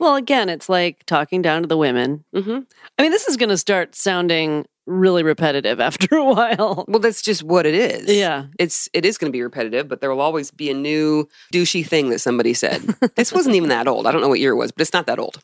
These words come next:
Speaker 2: It's not, like, in the eighties and shit. This is, this is a,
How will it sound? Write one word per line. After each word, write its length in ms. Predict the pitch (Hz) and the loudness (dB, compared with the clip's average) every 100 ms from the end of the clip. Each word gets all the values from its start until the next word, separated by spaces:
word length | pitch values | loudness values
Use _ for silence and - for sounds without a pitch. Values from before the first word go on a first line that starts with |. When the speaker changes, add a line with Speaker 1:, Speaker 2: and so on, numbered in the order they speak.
| _ _ | _ _
Speaker 2:
It's 180 | 160 - | -6 -2
not, 160 | - - | -2 0
like, 300 | 104 - - _ _ _ _ - | -4 -4 -14 _ _ _ _ -2
in 80 | 151 | 2
the 100 | 127 | 2
eighties 320 | 131 117 - | 2 -4 -6
and 80 | - | -4
shit. 180 | - | -4
This 160 | - - | -4 -6
is, 140 | 151 | -6
this 180 | - 147 | -6 -4
is 140 | 143 123 | -2 -2
a, 160 | 117 | -2